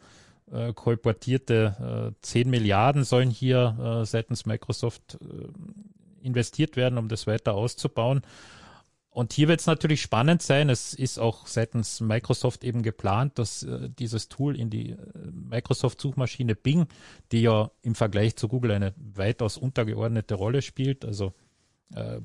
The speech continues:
wir sprechen hier von einer, einem Marktanteil bei den Suchanfragen in Österreich oder im europäischen Raum, äh, im deutschsprachigen Eu-,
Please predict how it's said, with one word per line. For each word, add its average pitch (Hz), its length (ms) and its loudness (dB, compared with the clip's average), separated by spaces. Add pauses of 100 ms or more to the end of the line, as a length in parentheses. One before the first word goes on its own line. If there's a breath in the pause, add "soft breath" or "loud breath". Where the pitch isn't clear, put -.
wir 117 220 -8
sprechen 104 420 -4
hier 113 200 -2
von 101 420 -4 (180)
einer, 107 300 -2
einem 107 260 0
Marktanteil 107 680 -2
bei 113 100 -4
den 107 120 0
Suchanfragen 104 760 -2 (120)
in 110 160 -6
Österreich 107 580 -4
oder 107 120 -4
im 107 120 -8
europäischen 107 520 -6
Raum, 101 260 -2 (560 loud breath)
äh, 113 60 -14
im 113 100 -4
deutschsprachigen 107 640 0
Eu-, 104 100 -2